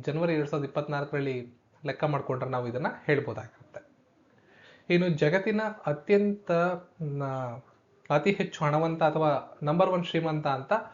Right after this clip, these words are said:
ಟೆಸ್ಲಾದ ಎಲಾನ್ ಮಸ್ಕ್ ಅವ್ರನ್ನ ಪರಿಗಣಿಸ್ಬೋದು. ಮೂವತ್ತೆಂಟು ಪಾಯಿಂಟ್ ಆರು ಮೂರು ಲಕ್ಷ ಕೋಟಿ ರೂಪಾಯಿಗಳು ಅವ್ರ ಬಳಿ ಇದೆ. ಇನ್ನು Amazon-ನ ಜೆಫ್ ಬೆಜೋಸ್ ಬಳಿ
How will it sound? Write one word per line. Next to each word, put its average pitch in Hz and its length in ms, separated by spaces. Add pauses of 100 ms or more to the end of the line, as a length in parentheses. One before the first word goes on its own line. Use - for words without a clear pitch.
(320)
ಟೆಸ್ಲಾದ 185 680
ಎಲಾನ್ 165 340
ಮಸ್ಕ್ 170 280
ಅವ್ರನ್ನ 147 260 (340)
ಪರಿಗಣಿಸ್ಬೋದು. 143 800 (400)
ಮೂವತ್ತೆಂಟು 160 540
ಪಾಯಿಂಟ್ 160 340
ಆರು 139 240
ಮೂರು 147 200
ಲಕ್ಷ 131 240
ಕೋಟಿ 135 260
ರೂಪಾಯಿಗಳು 120 580 (180)
ಅವ್ರ 127 160
ಬಳಿ 120 200
ಇದೆ. 170 280
ಇನ್ನು 151 160
Amazon-ನ 156 560 (1300)
ಜೆಫ್ 196 300
ಬೆಜೋಸ್ 160 560
ಬಳಿ 135 300